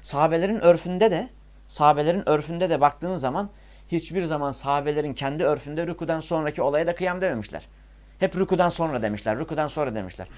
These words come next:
O yüzden rükudan sonraki şeye, e, kıyam lugavi olarak denir ama hakikatin örfi olarak denmez. E, hakikatin örfi ise hakikatin lugaviye mukaddemdir. Anlatabiliyor muyum? O yüzden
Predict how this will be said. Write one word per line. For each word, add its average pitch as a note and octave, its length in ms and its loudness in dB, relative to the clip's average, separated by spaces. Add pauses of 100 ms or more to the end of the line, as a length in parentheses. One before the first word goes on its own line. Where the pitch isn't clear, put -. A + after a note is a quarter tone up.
(200)
O F3+ 140 8
yüzden F3 280 2
rükudan F#3 300 0
sonraki F3+ 520 -4 (240)
şeye, F#3+ 400 0 (1160)
e, C3 400 0 (520)
kıyam F3 360 0 (240)
lugavi D#3 360 4
olarak C#3 340 2
denir A2+ 140 -2
ama G#3 320 0 (600)
hakikatin E3+ 480 -2
örfi D3 400 0
olarak D#3 360 2
denmez. A2 360 -4 (220)
E, - 40 -8
hakikatin F3+ 500 -2
örfi D#3+ 320 0
ise G#3+ 360 -4 (220)
hakikatin D#3+ 640 0
lugaviye D3+ 380 4
mukaddemdir. D#3 680 -4 (400)
Anlatabiliyor E3 380 0
muyum? A#2+ 140 2
O G3+ 60 10
yüzden D3 280 0